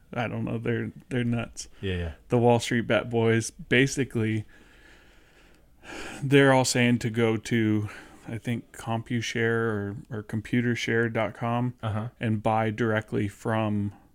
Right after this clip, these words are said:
Speaker 1: them, 'cause it's, it's a one-to-one match. And their, their blue sky is that they're gonna turn each one of those shares into an N F T, so then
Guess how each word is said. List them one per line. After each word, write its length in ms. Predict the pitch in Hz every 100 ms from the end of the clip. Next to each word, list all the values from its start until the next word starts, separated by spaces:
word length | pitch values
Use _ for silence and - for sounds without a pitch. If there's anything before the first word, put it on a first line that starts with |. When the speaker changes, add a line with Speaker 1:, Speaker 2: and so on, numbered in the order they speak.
| _ -
Speaker 1:
them, 520 | 113 113 104 107 107
'cause 220 | - 113 107
it's, 300 | 110 - - _ _ _
it's 180 | 120 -
a 60 |
one-to-one 640 | 110 113 120 117 107 104 104
match. 440 | 101 101 - - - - - - -
And 180 | 117
their, 300 | 117 110 110 -
their 320 | 113 117 139
blue 300 | 139 135 123
sky 540 | 110 - 107 110 113 113 _ -
is 280 | 120 107 110
that 260 | 107 - - _ _ _ _ _ _ _ - - - - - - - -
they're 220 | 135 127
gonna 280 | 120 113 110 - - -
turn 320 | 139 131 120
each 240 | 135 120
one 180 | 131 123
of 100 | 113
those 240 | 113 110 107
shares 420 | - 113 113 107
into 240 | 107 117
an 140 | 107 104
N 180 | 110
F 200 | 104 95
T, 360 | - 139 120 113
so 180 | - 113
then 380 | 110 107 98